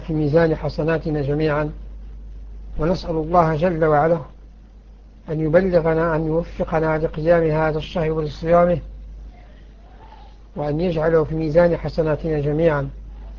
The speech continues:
وأن يتقبل منا ومنكم، وأن يكون صيامنا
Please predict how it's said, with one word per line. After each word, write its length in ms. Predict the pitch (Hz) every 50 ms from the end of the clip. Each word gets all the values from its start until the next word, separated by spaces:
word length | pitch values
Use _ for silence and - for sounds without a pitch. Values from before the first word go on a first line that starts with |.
| - - - - - - - - - - - - - - - - - - -
وأن 200 | 147 143 147 160
يتقبل 680 | 165 156 - 175 - 196 185 170 160 170 160 160 165
منا 280 | 175 185 180 170 165 160
ومنكم، 540 | 160 165 180 175 170 - 175 160 156 156 - - - - - - - - - - - - - - - - - - - - - - - - - - - - - - -
وأن 240 | 151 151 151 151 160
يكون 720 | 160 156 147 - 202 202 196 190 180 180 175 175 175 165 151
صيامنا 880 | - - - 170 165 165 165 160 175 190 180 180 170 170 170 170 -